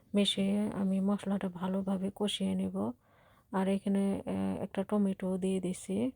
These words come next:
কারণ কলিজা ভুনাতে একটা টমেটো দিলেও ভালো লাগে খেতে। আমার মশলাটা কষানো হয়ে গেছে। এখন আমি আগে থেকে সিদ্ধ করে রাখা কলিজাগুলো এখানে মশলার মধ্যে, কষানো ম-, আহ, মশলার মধ্যে আমি দিয়ে দিলাম কলিজাগুলো।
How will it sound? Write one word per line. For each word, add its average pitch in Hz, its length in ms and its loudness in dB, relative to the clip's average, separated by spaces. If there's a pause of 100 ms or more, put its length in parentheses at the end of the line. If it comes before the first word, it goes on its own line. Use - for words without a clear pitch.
কারণ 185 200 -2
কলিজা 196 400 -2
ভুনাতে 185 340 -2
একটা - 180 -6
টমেটো 185 360 -2
দিলেও 185 280 -2
ভালো 185 280 -2
লাগে 180 220 -4
খেতে। 196 380 -4 (560)
আমার 196 240 4
মশলাটা 202 680 2
কষানো 190 400 0
হয়ে 185 320 0
গেছে। 185 440 -2
এখন 185 280 -2
আমি 185 200 0
আগে 190 260 -2
থেকে 185 240 -6
সিদ্ধ 190 380 -2
করে 185 200 0
রাখা 185 220 -6
কলিজাগুলো 196 720 0 (520)
এখানে 190 420 0
মশলার 190 400 0
মধ্যে, 190 460 -2 (1000)
কষানো 190 360 6
ম-, 190 120 2
আহ, 185 440 -2
মশলার 185 400 0
মধ্যে 180 220 0
আমি 180 160 -2
দিয়ে 196 240 0
দিলাম 185 260 -4
কলিজাগুলো। 190 680 -2